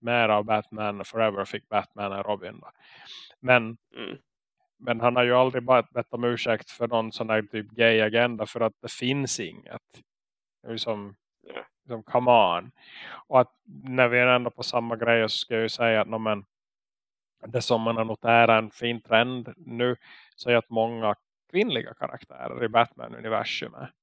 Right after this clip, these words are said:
Speaker 1: så har ju porträtterats
Speaker 2: Mm.
Speaker 1: som gay i moderna versioner. Till exempel
Speaker 2: Mm.
Speaker 1: Bat-, Batwoman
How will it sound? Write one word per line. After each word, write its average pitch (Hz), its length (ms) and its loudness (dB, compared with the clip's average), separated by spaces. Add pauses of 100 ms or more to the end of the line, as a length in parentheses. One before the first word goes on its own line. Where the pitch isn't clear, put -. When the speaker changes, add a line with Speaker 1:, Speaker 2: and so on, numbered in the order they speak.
(380)
Speaker 1:
så - 140 -12
har 123 40 0
ju 117 40 0
porträtterats 107 840 0
Speaker 2:
Mm. 107 120 -6
Speaker 1:
som 107 80 -12
gay 104 360 -2 (160)
i 120 80 -16
moderna 107 480 0
versioner. - 640 -12 (520)
Till 131 100 0
exempel 123 420 0
Speaker 2:
Mm. 175 100 -2
Speaker 1:
Bat-, 110 300 4 (160)
Batwoman 123 800 0